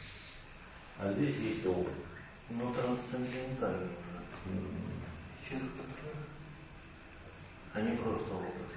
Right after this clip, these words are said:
Speaker 2: Потому что опыт и чувственный есть, но он субъективный.
Speaker 1: М. Нет. А получается, что, м, трансцендентальный, а, трансцендентальным бывает не опыт, а трансцендентальным бывает,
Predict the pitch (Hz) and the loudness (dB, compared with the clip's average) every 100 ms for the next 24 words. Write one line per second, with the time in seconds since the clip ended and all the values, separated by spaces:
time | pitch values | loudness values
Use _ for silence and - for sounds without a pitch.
0 | - - - - - 107 104 - 113 117 | -8 -10 -12 -12 -2 0 0 4 6 8
1 | 113 113 - 143 110 98 95 90 92 - | 6 2 0 0 0 -2 -2 0 -2 -4
2 | 87 98 - 120 - - - - - - | -4 -4 -2 -2 -2 -4 -6 -6 -8 -8
3 | - - - - - - - 95 85 82 | -10 -10 -10 -10 -10 -8 0 2 2 0
4 | 82 - - - - - - - - - | -2 -2 -4 -6 -8 -8 -8 -6 -8 -8
5 | - 78 78 - - - - - 85 87 | -4 4 6 6 4 2 6 6 6 2
6 | 95 98 98 143 143 117 113 110 110 120 | 4 4 8 10 12 12 10 8 8 12
7 | 117 113 98 113 - - 95 95 92 87 | 12 12 12 4 -2 -6 -4 -2 0 -2
8 | - - - 110 107 104 107 110 113 113 | -4 -6 4 8 8 8 6 8 10 12
9 | 135 127 123 113 - - - - - - | 12 12 12 12 8 4 -2 -4 -8 -10
10 | - - 104 101 98 98 98 104 110 - | -10 -6 -2 2 4 2 2 4 6 6
11 | 110 107 113 117 131 117 107 110 113 117 | 6 8 10 12 12 12 12 12 12 12
12 | 117 110 131 135 - - - - - 92 | 12 12 12 12 12 8 4 0 0 -2
13 | 90 101 104 101 123 107 101 95 92 113 | 0 2 4 6 6 8 8 8 10 10
14 | 117 - | 10 8